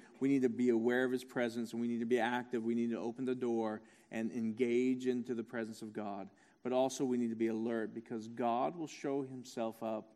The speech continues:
in different ways. And Elijah was probably looking for the miraculous, the outward.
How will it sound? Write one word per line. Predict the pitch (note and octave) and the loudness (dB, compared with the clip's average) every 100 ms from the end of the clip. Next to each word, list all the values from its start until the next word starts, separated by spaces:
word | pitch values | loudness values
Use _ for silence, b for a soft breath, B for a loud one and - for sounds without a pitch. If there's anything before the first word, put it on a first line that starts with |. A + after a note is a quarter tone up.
| _ | _
in | B2+ A#2 A#2 A2+ A#2 | -6 -4 -2 -4 -4
different | A2+ - A2+ A2 | -6 -6 -10 -10
ways. | A2 G2+ G#2 G#2+ - _ _ _ _ _ _ b b b | -10 -10 -12 -14 -20 _ _ _ _ _ _ b b b
And | D3 | 2
Elijah | D3+ D3 E3 F#3+ G3 G#3 | 4 8 8 8 6 4
was | F#3+ | 4
probably | - G3 F#3 F3 | 6 10 10 10
looking | F3 F3 E3+ E3+ | 8 6 4 -2
for | - D#3+ D#3 | 0 2 4
the | C#3 D3 | 4 4
miraculous, | C#3 C3+ C3 C3+ C3+ B2+ A#2 | 6 4 4 2 0 -2 2
the | C3 B2+ | 4 6
outward. | C3 - B2 A#2 A2 | 6 2 0 -2 -2